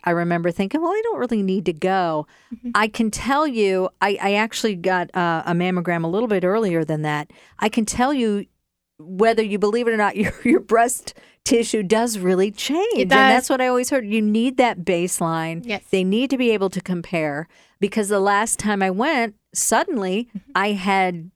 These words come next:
Speaker 1: dense breast
Speaker 2: Yes.
Speaker 1: tissue, which I never had before
Speaker 2: Yes.
Speaker 1: in my life.
Speaker 2: Yes.
Speaker 1: And I had to go
Speaker 2: Yes.
Speaker 1: and get some follow-up testing,
Speaker 2: Yes.
Speaker 1: which, um,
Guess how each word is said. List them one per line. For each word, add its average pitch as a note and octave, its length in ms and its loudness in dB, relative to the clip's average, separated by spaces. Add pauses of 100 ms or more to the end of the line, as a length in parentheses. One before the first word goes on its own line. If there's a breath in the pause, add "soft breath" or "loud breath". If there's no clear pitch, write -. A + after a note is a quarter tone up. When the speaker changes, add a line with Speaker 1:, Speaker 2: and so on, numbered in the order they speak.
(100)
Speaker 1:
dense F3+ 500 -2
breast - 500 -2
Speaker 2:
Yes. - 60 -12
Speaker 1:
tissue, F#3+ 280 -2
which G#3 180 -2
I A3 80 2
never A3 300 -2
had C#4 260 0
before G3+ 480 2
Speaker 2:
Yes. G#3 140 0 (260 loud breath)
Speaker 1:
in A3 180 0
my G#3+ 180 2
life. A#3+ 580 2 (100)
Speaker 2:
Yes. G3 180 2
Speaker 1:
And G3 140 -2
I F#3+ 120 -2
had F3 220 -4
to F#3+ 60 -4
go E3 500 -2
Speaker 2:
Yes. - 240 -6
Speaker 1:
and F3+ 140 -2
get F3+ 160 -2
some F3+ 180 -2
follow-up D#3+ 560 0
testing, D#3+ 460 -4
Speaker 2:
Yes. - 200 -4
Speaker 1:
which, G3+ 300 -2 (460 soft breath)
um, F3+ 260 -2